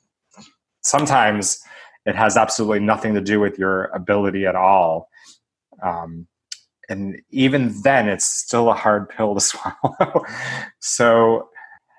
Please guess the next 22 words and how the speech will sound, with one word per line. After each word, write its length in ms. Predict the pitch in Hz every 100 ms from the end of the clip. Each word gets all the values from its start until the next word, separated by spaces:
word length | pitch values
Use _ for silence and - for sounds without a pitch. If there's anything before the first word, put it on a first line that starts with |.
| _ _ -
I 100 | 147
don't 140 | 170
have 180 | 170 160
a 60 | 147
magic 340 | 139 127 123
answer 320 | 117 107 -
to 80 | 101
this 180 | 98 98
because 540 | 107 98 107 101 95
I 140 | 104 101
still 400 | - - 113 110
deal 260 | 92 101
with 180 | 101 95
it. 160 | 104 101
I've 200 | 95 92
been 160 | 101 98
dealing 280 | 101 98
with 160 | 98 95
it 160 | 95 92
my 80 | 95
whole 180 | 90 92
career. 540 | - 98 98 95 92